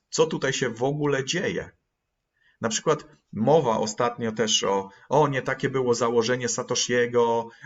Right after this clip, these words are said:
o, jeżeli chodzi o Bitcoina, wracam choćby do, do, do, do tych, kto inwestuje, Michael Saylor, e, e, nie wiem, G B T C i tak dalej.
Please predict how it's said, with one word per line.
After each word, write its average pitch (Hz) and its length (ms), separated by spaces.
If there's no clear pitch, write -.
o, 113 180
jeżeli 117 320
chodzi 117 300
o 110 100
Bitcoina, 113 540
wracam 113 460
choćby 110 340
do, 104 220
do, 104 220
do, 104 300
do 107 100
tych, 110 240
kto - 260
inwestuje, 107 520
Michael 110 380
Saylor, 87 500
e, - 60
e, 95 80
nie 110 160
wiem, 90 280
G 107 160
B 110 120
T 113 140
C - 180
i 110 200
tak 110 220
dalej. 110 300